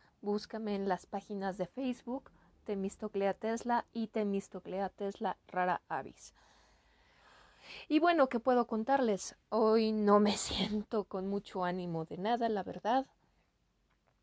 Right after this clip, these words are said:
Me siento muy, eh, emo-, emocionalmente como que medio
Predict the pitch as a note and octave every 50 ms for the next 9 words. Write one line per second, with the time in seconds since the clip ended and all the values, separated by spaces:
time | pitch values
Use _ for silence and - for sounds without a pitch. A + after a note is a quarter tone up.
0 | _ _ _ _ _ _ _ _ _ _ _ _ _ _ _ _ - A#3 G3+ F#3
1 | - - A3 G#3 G#3+ G#3 - A3 G#3 G#3 G#3 G#3 A3 A3 G#3+ A3 G#3 G3 F#3+ F3+
2 | - - _ _ _ _ _ _ _ _ _ _ _ _ _ _ _ _ _ _
3 | _ _ _ _ _ _ _ _ _ _ _ - F#3+ G3 F#3+ F#3 F3+ F3 F3 E3+
4 | E3 - - F#3 - _ _ _ _ _ _ _ _ _ _ _ _ _ _ _
5 | _ _ _ _ _ _ _ _ _ _ _ - B4 A4+ _ - - - - -
6 | - _ - B3 C#4 D#4 D#4 C4+ - - C4+ C4 C4 C4 C#4 - - - C#4 C#4
7 | C#4+ C#4+ C4+ C4 C4 - - C4 C4 - - B3 A#3 G#3 G3 - - - G3 G3
8 | F#3+ G3 F#3+ G#3+ G3+ F#3+ F3+ F3 F3 E3 F3 F#3